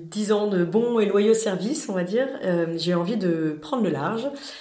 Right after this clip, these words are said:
Et donc, je suis partie faire un tour du monde avec mon compagnon pendant un an. Donc voilà, on a monté un, ce grand projet, euh, autour d'un, un, une,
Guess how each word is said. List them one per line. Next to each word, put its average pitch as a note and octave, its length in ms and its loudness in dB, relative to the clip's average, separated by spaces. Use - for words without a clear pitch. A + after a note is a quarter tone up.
Et F3+ 60 -4
donc, F#3+ 120 0
je F#3 40 -4
suis - 80 -4
partie F#3 240 -2
faire F#3+ 140 -4
un F3 80 2
tour A3 180 -4
du G3 140 -2
monde G3+ 200 0
avec D#3+ 280 -2
mon D#3 120 -4
compagnon E3+ 440 -4
pendant D3+ 360 -4
un E3 140 0
an. - 320 -6
Donc F3 120 -4
voilà, D#3 180 0
on D3+ 80 -4
a D#3 60 -4
monté E3 240 -4
un, D#3 340 -4
ce - 160 -6
grand A3 280 -2
projet, A3+ 720 4
euh, F3 120 4
autour F3+ 360 -2
d'un, D3+ 400 -4
un, D#3 320 -6
une, E3 300 -2